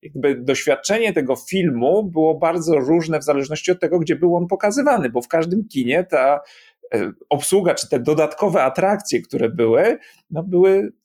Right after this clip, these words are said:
różne, no bo tu mieliśmy pianistę, tam mieliśmy jakiś, e, fonograf, tak, czy jakiś zespół,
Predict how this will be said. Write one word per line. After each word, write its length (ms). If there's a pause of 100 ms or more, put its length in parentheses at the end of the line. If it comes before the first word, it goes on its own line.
(100)
różne, 380
no 100
bo 100
tu 120
mieliśmy 360
pianistę, 540
tam 220
mieliśmy 380
jakiś, 440
e, 760
fonograf, 560
tak, 280
czy 400
jakiś 480
zespół, 800